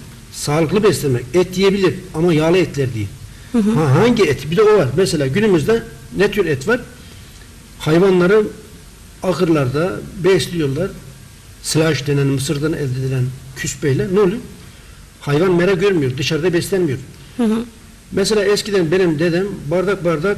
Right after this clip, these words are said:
Speaker 1: don yağı içermiş.
Speaker 2: Don yağı.
Speaker 1: Evet, ne oldu?
Speaker 2: Evet.
Speaker 1: Yani kuyruk yağı, don yağı hayvanın. Hiçbir şey olmadı ama dinç.
Speaker 2: Dinç ama
Speaker 1: Güçlü.
Speaker 2: herhangi bir zararı yok
Speaker 1: Neden?
Speaker 2: onun.
Speaker 1: Çünkü o don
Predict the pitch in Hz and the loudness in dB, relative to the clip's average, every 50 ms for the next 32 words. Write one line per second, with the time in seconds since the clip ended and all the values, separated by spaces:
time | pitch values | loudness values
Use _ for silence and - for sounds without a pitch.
0 | - - - 202 208 202 185 175 156 139 127 - - 123 110 104 - - - - | -4 -2 0 2 2 4 2 2 0 0 -2 -2 -4 -4 -4 -6 -8 -10 -14 -16
1 | - - - - - - 254 269 277 262 240 208 185 165 165 170 - - - 202 | -18 -20 -20 -10 -4 -2 0 2 2 4 2 2 2 0 -2 -4 -8 -8 -4 -2
2 | 208 190 143 123 190 233 254 233 190 170 233 269 294 277 262 226 180 196 190 165 | 0 0 0 0 0 2 2 2 2 2 0 -2 0 0 0 2 2 2 0 0
3 | - - 208 208 196 127 139 135 123 117 120 135 156 202 190 165 135 123 123 95 | 0 0 0 0 0 0 -2 -6 -6 -8 -8 -4 -2 0 0 0 -2 -4 -6 -8
4 | - - - - 151 160 147 139 143 147 131 127 - - - - - - - - | -10 -14 -12 -8 -6 -4 -4 -4 -4 -6 -8 -10 -14 -16 -16 -18 -20 -20 -20 -20
5 | - - - 269 254 - 180 175 - - 269 254 220 180 156 151 156 143 131 131 | -12 -4 -2 -2 -2 0 -2 -2 -2 0 0 2 2 2 0 -2 -4 -6 -6 -2
6 | 180 226 208 151 - - - - - - - - 254 294 285 262 - 240 220 214 | -2 0 0 0 -2 -4 -10 -10 -12 -16 -8 -2 0 2 2 2 2 2 2 2
7 | 233 254 302 320 311 294 277 285 285 277 269 294 262 269 294 311 339 330 - - | 2 4 4 4 4 4 2 2 2 2 2 2 2 2 4 2 2 2 2 2
8 | 220 214 254 277 269 - - 247 269 226 220 202 240 240 185 202 240 | 2 2 2 0 0 -2 -2 -2 0 0 0 0 -2 -2 0 0 0